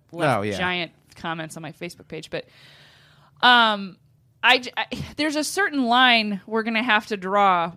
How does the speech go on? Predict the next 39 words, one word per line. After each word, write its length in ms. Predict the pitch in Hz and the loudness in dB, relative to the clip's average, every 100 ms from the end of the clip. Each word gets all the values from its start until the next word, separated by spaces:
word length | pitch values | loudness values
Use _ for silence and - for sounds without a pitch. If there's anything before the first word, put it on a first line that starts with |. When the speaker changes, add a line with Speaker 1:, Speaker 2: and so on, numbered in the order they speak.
| - | -2
Speaker 1:
in 80 | 240 | 2
Speaker 2:
Oh, 100 | 233 | 4
yeah. 120 | 196 | 6
Speaker 1:
how 180 | 220 220 | 6 6
we 100 | 208 | 2
talk 300 | - 208 208 | 0 0 0
about 260 | 175 165 | -4 -4
this 120 | 165 - | -6 -12
person. 480 | 147 147 - 143 - _ _ | -12 -12 -14 -18 -20 _ _
'Cause 120 | 285 | -4
if 100 | 277 | -4
we 100 | 269 | -4
keep 340 | 269 - 392 427 | -6 -2 0 0
saying, 640 | - 311 285 277 269 269 _ _ _ - | 0 0 2 0 -2 -8 _ _ _ -2
I'm 140 | 233 | 0
not 140 | 240 | 2
talking 240 | 220 208 196 | 0 -4 -4
about 180 | 185 170 | -8 -8
you, 80 | |
if 80 | 190 | -8
we 100 | 233 | -10
keep 240 | 240 339 359 | -6 -6 -4
saying 260 | 349 294 | 0 0
that 60 | 285 | -2
he's 140 | 262 | -4
stupid 560 | - - 226 208 208 202 | -8 -8 -6 -2 0 0
and 80 | 185 | -2
we 60 | |
keep 260 | 170 262 269 | -8 -8 -8
saying, 320 | - 262 247 | -4 -2 -2
like, 120 | 220 | -4
he 60 | 202 | -2
doesn't 220 | 208 214 | -2 0
know 120 | 202 | -2
what 120 | 208 196 | -4 -4
he's 160 | 190 | -8
doing, 500 | 185 196 196 175 180 _ _ - | -6 -4 -4 -6 -10 _ _ -6
Speaker 2:
Yeah. 320 | 135 127 - _ _ _ _ - | -4 -4 -6 _ _ _ _ -8
Speaker 1:
then 520 | 196 254 254 240 240 | 2 4 4 0 -8